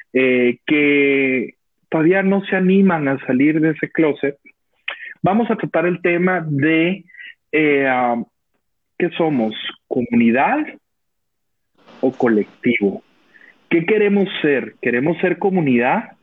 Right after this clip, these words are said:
¿Queremos ser un colectivo? ¿Cuál es la diferencia? ¿En qué nos basamos? ¿Por qué queremos ser un colectivo? Todas estas preguntas van a ser aclaradas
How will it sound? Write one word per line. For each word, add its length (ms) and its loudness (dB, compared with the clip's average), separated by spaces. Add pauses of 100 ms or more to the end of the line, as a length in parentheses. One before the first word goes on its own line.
(420)
¿Queremos 420 0
ser 120 0
un 100 0
colectivo? 800 0 (640)
¿Cuál 240 2
es 120 2
la 100 2
diferencia? 1120 0
¿En 180 0
qué 160 0
nos 200 2
basamos? 800 -2 (640)
¿Por 300 -2
qué 280 0
queremos 440 -2
ser 120 -2
un 100 -4
colectivo? 720 0
Todas 320 2 (100)
estas 340 -2
preguntas 600 0 (460)
van 220 0
a 180 -4
ser 340 -2
aclaradas 760 -2